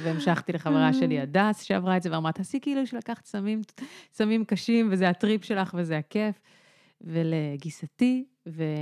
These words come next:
Speaker 1: ולאח שלי, ואחרי כל זה הצלחתי להירגע. אז גם, זה גם כאילו דומה ל-, לחלק הראשון, שאני מתכתבת תוך כדי צירים, ש-, שאני תוך כדי לידה, ואני ב-, בבית חולים, אבל גם עושה טלפונים.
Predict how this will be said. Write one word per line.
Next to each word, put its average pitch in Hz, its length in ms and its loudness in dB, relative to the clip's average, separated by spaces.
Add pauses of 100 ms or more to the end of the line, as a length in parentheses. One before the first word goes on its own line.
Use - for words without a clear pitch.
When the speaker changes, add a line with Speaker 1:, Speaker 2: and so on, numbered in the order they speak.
(920)
Speaker 1:
ולאח 160 420 -2
שלי, 240 400 -2 (1080)
ואחרי - 260 -6
כל 196 140 -4
זה 226 200 -8 (140)
הצלחתי - 380 -14
להירגע. 143 400 -12 (340)
אז 165 100 -12
גם, 208 260 0
זה 175 120 -2
גם 214 260 2
כאילו 208 480 0 (380)
דומה 185 320 4
ל-, 160 460 0
לחלק 202 360 0
הראשון, 214 640 0
שאני 151 240 -4
מתכתבת 196 680 -2
תוך 185 180 -4
כדי 190 220 -2
צירים, 202 400 -4
ש-, 220 100 -4 (200)
שאני 175 280 0
תוך 233 200 0
כדי 285 220 0
לידה, 214 460 0
ואני 185 200 0
ב-, 165 300 0
בבית 165 300 -4
חולים, 302 420 -2
אבל 240 120 -2
גם 240 120 0
עושה 254 160 0
טלפונים. 359 600 -2